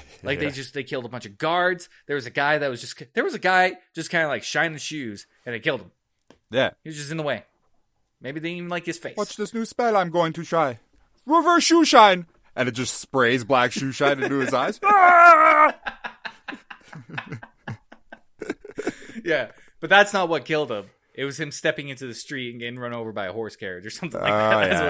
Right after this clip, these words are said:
Speaker 2: yeah,
Speaker 1: that's
Speaker 2: yeah.
Speaker 1: what
Speaker 2: But
Speaker 1: did
Speaker 2: that's
Speaker 1: him
Speaker 2: 'cause
Speaker 1: in.
Speaker 2: he was blinded by all the shoe polish in his eyes.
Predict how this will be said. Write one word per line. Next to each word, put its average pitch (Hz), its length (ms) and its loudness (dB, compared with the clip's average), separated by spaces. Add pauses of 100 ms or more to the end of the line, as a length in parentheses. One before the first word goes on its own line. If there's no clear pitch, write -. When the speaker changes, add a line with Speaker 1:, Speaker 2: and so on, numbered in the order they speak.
Speaker 2:
yeah, 80 60 -4
Speaker 1:
that's - 20 0
Speaker 2:
yeah. 143 80 2
Speaker 1:
what 147 80 -6
Speaker 2:
But 131 60 -10
Speaker 1:
did 147 100 0
Speaker 2:
that's 165 200 2
Speaker 1:
him 185 40 -2
Speaker 2:
'cause 160 120 2
Speaker 1:
in. - 20 4
Speaker 2:
he 143 40 4
was 123 160 0
blinded 131 400 0
by 110 140 4
all 110 140 4
the 101 100 -2
shoe 156 400 -8 (120)
polish 98 320 -4
in 90 60 -8
his 85 100 -8
eyes. 78 320 -6